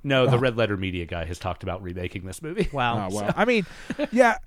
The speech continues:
Speaker 3: Yeah.
Speaker 2: that's, I mean, I think, I think, well, that's, I,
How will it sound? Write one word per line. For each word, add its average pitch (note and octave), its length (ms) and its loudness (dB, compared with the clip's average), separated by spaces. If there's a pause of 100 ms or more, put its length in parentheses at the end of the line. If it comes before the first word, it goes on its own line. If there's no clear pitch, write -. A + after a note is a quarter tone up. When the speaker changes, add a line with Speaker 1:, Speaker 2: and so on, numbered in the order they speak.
Speaker 3:
Yeah. F3+ 360 8
Speaker 2:
that's, E3+ 300 4
I F3 80 2
mean, F3+ 180 0 (140)
I C4+ 140 8
think, F4+ 300 -2
I B3 120 2
think, F#4 260 -2
well, C4 80 0
that's, C4+ 340 -2 (120)
I, C#4 160 2